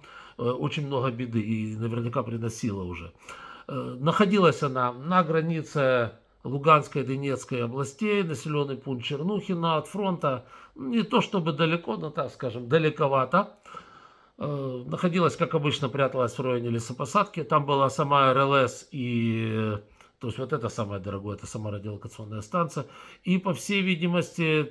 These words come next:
то ли командная машина рядом с ней впритык стояла, э, то ли машина, скажите мне, электростанция, дизель-электростанция. Вот. Почему? Потому что, в принципе, в комплект Р Л С там входит четыре автомобиля.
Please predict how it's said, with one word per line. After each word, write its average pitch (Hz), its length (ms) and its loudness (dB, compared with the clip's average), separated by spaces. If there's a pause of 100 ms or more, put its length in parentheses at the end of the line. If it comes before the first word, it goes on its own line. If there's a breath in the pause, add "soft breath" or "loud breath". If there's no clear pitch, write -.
(180)
то 196 140 2
ли 180 120 4
командная 180 580 4
машина 139 420 0
рядом 127 280 2
с - 140 -12
ней 131 140 2
впритык 135 480 -2
стояла, 104 500 -2 (540 loud breath)
э, 151 180 0 (100)
то 202 160 -2
ли 190 480 0
машина, 170 840 2
скажите 151 520 -4
мне, 147 460 2 (920)
электростанция, 139 800 2
дизель-электростанция. 120 1160 -6 (640 loud breath)
Вот. 110 320 -8
Почему? 170 280 0
Потому 147 320 -4
что, 143 160 -6
в - 60 -14
принципе, 147 340 -4
в 117 80 -12
комплект 147 440 -4
Р 135 100 -4
Л 139 100 -2
С 147 140 -2
там 120 140 -6
входит 113 280 -6
четыре 123 400 -4
автомобиля. 185 720 0